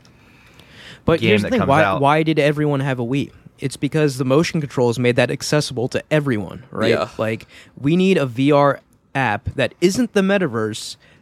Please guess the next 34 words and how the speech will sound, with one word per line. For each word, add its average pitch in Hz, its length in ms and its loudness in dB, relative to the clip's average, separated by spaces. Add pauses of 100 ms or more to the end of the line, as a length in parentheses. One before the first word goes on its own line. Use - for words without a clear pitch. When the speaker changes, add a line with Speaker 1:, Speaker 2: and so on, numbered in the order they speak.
(140)
Speaker 1:
that 131 240 0
is 135 460 0 (160)
accessible 151 640 -2
to 143 160 -6
everyone 113 500 -4
and 123 160 -6
hooks - 400 -4
everyone 90 600 -10
and 120 100 -4
Speaker 3:
Yeah, 98 200 4
and 107 100 -4
it's 143 80 4
Speaker 1:
convinces 110 240 2
Speaker 3:
not 113 200 4
gonna 113 140 2
be 110 100 0
Speaker 1:
everyone - 120 4
Speaker 3:
a 117 60 0
Speaker 1:
that 104 40 -6
Speaker 3:
first-person 110 420 2
Speaker 1:
V - 40 0
R 110 60 -4
Speaker 3:
shooter. 85 480 -4
Yeah. 92 240 2
Speaker 1:
Yeah, 117 140 0
and 127 180 -2
it's, - 240 -8
it's 139 260 -4
not 151 160 0
gonna 139 120 -2
be 117 60 -2
a 110 60 -2
first-person 104 440 -8
shooter. - 200 -12